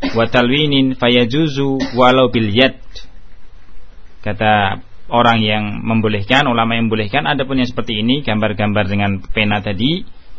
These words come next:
ini sekedar raqam saja, seperti orang membikin, apa, nomor-nomor.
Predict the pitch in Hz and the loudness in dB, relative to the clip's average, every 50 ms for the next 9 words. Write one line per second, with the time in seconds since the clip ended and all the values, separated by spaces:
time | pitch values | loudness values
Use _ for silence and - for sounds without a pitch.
0 | - - - - - 104 113 139 139 - - 143 120 110 123 139 143 - - - | -12 -12 -12 -8 -4 0 0 2 0 0 0 0 2 4 4 2 2 0 -4 -8
1 | - - - - - - - - 143 147 151 - 180 175 160 156 175 165 135 139 | -12 -12 -12 -12 -12 -12 -8 2 2 4 4 4 2 2 2 0 0 0 0 0
2 | 123 127 135 - 139 123 - 151 147 143 139 143 143 143 143 139 139 139 135 135 | -2 -2 -2 -4 -4 -2 0 0 2 2 4 2 2 2 0 -2 -2 0 0 0
3 | 135 139 139 131 120 127 120 135 135 131 131 127 120 113 113 113 - - - - | 2 2 4 4 4 2 2 2 2 4 4 2 0 -2 -4 -6 -8 -10 -10 -6
4 | - 117 123 120 143 156 165 - - - 151 147 143 147 143 139 131 143 139 135 | -2 0 0 2 0 -2 -2 -4 -6 0 4 4 6 6 6 4 4 4 4 4
5 | 123 110 107 101 98 - | 4 2 2 -2 -4 -8